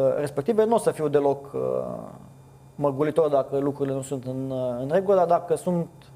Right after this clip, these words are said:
caracteristici, uh, care chiar mă, mă impresionează, voi spune lucrurile respective. Așa vor, vor, vor veni informațiile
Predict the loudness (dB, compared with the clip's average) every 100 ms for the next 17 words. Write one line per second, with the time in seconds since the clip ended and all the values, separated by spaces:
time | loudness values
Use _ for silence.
0 | -20 -20 -20 -20 -20 -4 -2 0 -2 -6
1 | -8 -12 -14 -4 0 0 0 0 2 2
2 | 0 0 -2 -4 -4 0 0 0 -4 -2
3 | -2 -2 -4 -6 -10 -14 -20 -20 -20 -20
4 | -20 -20 -20 -20 -20 -20 -20 -20 -20 -20
5 | -20 -20 -20 -8 -4 -2 -2 0 2 2
6 | 4 4 4 0 -8 -12 -14 -2 -2 0
7 | -2 0 2 0 0 -4 -2 0 2 2
8 | 0 -2 0 -2 -6 -6 -2 2 2 0
9 | -2 0 -2 -2 -2 -2